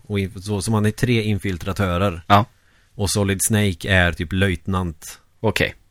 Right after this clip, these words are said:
Speaker 1: Han har blivit liksom uppgraderad. Eh, följer väl liknande story. Och ga-, inte kanske lika bra story som första, om vi ska gå in på story-aspekten, men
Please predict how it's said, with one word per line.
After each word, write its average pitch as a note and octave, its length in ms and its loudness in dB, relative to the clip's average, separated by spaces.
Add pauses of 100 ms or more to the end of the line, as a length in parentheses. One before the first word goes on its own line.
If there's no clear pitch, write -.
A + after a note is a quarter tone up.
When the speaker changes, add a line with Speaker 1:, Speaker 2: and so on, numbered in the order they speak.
(540)
Speaker 1:
Han F2 180 -4
har F2 200 -2
blivit E2+ 380 -4
liksom D#2+ 260 -10
uppgraderad. D#2+ 560 -8 (800)
Eh, F#2+ 300 -6 (2250)
följer G2 280 2
väl A#2+ 320 0 (360)
liknande A2+ 760 -4
story. G2 400 -6 (100)
Och A#2 320 2 (440)
ga-, C#3+ 300 0
inte D3 300 6
kanske D#3+ 300 2
lika B2+ 300 2
bra G#2+ 360 4
story G2 380 -4
som F#2 160 -4
första, - 460 -2
om G#2+ 140 -2
vi G#2 80 0
ska A2 140 -2
gå G#2+ 80 0
in G2 100 0
på F#2+ 120 -6
story-aspekten, G2+ 880 0
men A2+ 220 6